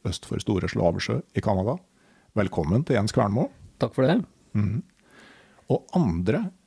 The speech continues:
Speaker 1: gjest kaller forfatteren av Pelsjegerliv for bestepappa.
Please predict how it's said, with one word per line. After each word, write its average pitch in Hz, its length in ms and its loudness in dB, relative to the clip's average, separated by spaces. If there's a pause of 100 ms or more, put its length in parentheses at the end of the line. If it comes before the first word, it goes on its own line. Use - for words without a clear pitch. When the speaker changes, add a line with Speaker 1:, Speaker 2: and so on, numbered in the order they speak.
(180)
Speaker 1:
gjest - 480 -4 (260)
kaller 110 460 0 (100)
forfatteren 139 680 -2 (120)
av 101 240 0 (180)
Pelsjegerliv 98 680 -4 (100)
for 107 320 -4 (160)
bestepappa. - 580 0